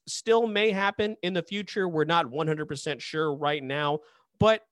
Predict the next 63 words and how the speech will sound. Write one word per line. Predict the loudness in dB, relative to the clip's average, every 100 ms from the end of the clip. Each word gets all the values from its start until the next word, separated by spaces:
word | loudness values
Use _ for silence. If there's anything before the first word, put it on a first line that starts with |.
| _ _
as | 0 0
always, | 2 2 4 2 0 0
Jay | 0 2
and | 2
I | 2 2
wanna | 2 0
be | 0 -2 -2 -6
as | -8
transparent | -8 -6 -4 -6 -6 -4 -4 -4
with | -4 -4 -4 -6
you | -4 -4
as | -2 -6
possible | -4 -4 -4 -8 -14 -12
because | -10 -8 -8 -12 _ _ _
you | -8 0
guys | 2 2 -2
have | -6 -6
been | -6
open | -4 -4 -4
and | -6
honest | -6 -6 -6 -10
with | -10
us, | -6 -4 -6 -16 _ _
and | -8
we're | -6
gonna | -6 -6
do | -4 -2
that | 2 2 0
for | -6
you. | -4 -2 -2
And | -2 -6 -6
we | -4
have | -2 -2 -2
done | -4 -4
that | -8 -8
for | -12
you | -10 -8
since | -8 -6 -6 -8
January | -14 -4 -4 -2 -2 -2 -2
of | -4
two | -6
thousand | -4 -4 -4
and | -6
nineteen, | -6 -6 -8 -8 -8 _ _ _
when | -8 -6
Jay | -4 -4 -2
and | -4
I, | -6
or | -6
two | -4
thousand | -2 -2 -6
and | -8
twenty, | -6 -4 -4
I | -6
should | -10 -10
say, | -8 -8
since | -10 -14 -6
Jay | -4 -4
and | -4
I | -6
started | -6 -8 -8
with | -12 -12
Believe. | -10 -8 -10